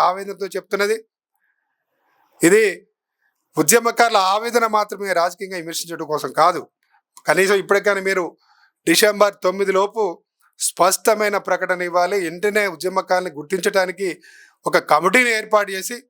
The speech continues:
ఉద్యమకారుల్ని గుర్తించడానికి ప్రారంభించండి, గుర్తింపు కార్డులు ఇవ్వండి. అదేవిధంగా ఇవాళ వేల ఎకరాలు ఉన్నాయి, అసైన్డ్ భూములు కానివ్వండి, ప్రభుత్వ భూములు కానివ్వండి, ఇవ్వండి. ఇలా వేల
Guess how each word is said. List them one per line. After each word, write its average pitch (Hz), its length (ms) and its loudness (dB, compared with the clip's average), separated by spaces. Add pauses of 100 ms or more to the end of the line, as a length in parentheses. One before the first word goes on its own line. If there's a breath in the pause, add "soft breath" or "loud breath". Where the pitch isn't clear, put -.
(640)
ఉద్యమకారుల్ని 262 600 2
గుర్తించడానికి 233 640 0 (340 loud breath)
ప్రారంభించండి, 220 720 0 (1120)
గుర్తింపు 277 380 2
కార్డులు 269 220 4
ఇవ్వండి. 185 280 -4 (1040)
అదేవిధంగా 247 440 2
ఇవాళ 240 240 2
వేల 233 240 0
ఎకరాలు 247 320 -2
ఉన్నాయి, 214 200 -4 (140)
అసైన్డ్ 220 340 -2
భూములు 214 320 -2
కానివ్వండి, 233 420 -2 (120)
ప్రభుత్వ 190 380 0
భూములు 208 260 -2
కానివ్వండి, 220 400 -2 (1000)
ఇవ్వండి. 214 440 2 (1300 soft breath)
ఇలా 208 260 4
వేల 254 180 2